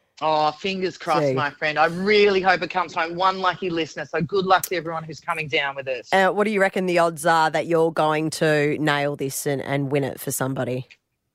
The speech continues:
Speaker 1: It's Willie Pike, mate, and Bruce McAvaney weighed in and he said the same thing.
Speaker 2: Oh,
Speaker 1: Bruce
Speaker 2: good.
Speaker 1: can never be wrong. He's a god.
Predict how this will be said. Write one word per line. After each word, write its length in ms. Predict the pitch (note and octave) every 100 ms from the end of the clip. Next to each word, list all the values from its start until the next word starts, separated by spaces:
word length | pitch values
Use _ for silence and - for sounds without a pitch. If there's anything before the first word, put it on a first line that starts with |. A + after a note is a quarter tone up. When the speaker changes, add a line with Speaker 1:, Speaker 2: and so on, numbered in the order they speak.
| _ -
Speaker 1:
It's 200 | A3 -
Willie 300 | A3 G#3 G3
Pike, 380 | F#3+ F3+ F3+ F#3+
mate, 180 | F3+ D#3+
and 160 | F#3+ G3
Bruce 260 | G3 F3+
McAvaney 640 | F#3+ E3+ F#3 F3+ F3 F3 E3+
weighed 300 | E3+ E3 E3
in 160 | E3+
and 120 | E3
he 160 | D3+ E3+
said 280 | D3+ E3 D3
the 80 | D3
same 400 | F3 D#3 D#3 C#3+
thing. 320 | F3 E3 D3+
Speaker 2:
Oh, 40 | -
Speaker 1:
Bruce 240 | G3 F3+
Speaker 2:
good. 160 | A#3+ F#3
Speaker 1:
can 100 | F3+
never 240 | E3+ F3
be 160 | F3+ E3+
wrong. 300 | G3 F#3+ D#3+
He's 180 | F3+ F3+
a 60 |
god. 380 | E3+ G3 E3